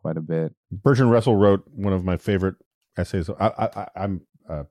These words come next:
Speaker 2: one of my weird essay, uh, obsessions is I hate philosophical pragmatism.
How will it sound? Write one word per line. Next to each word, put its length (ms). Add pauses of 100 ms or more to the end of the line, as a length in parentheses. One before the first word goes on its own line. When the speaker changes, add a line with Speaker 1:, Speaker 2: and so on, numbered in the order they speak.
(680)
Speaker 2:
one 200
of 80
my 160
weird 500 (1200)
essay, 360
uh, 260
obsessions 640
is 520 (440)
I 100
hate 260
philosophical 580
pragmatism. 640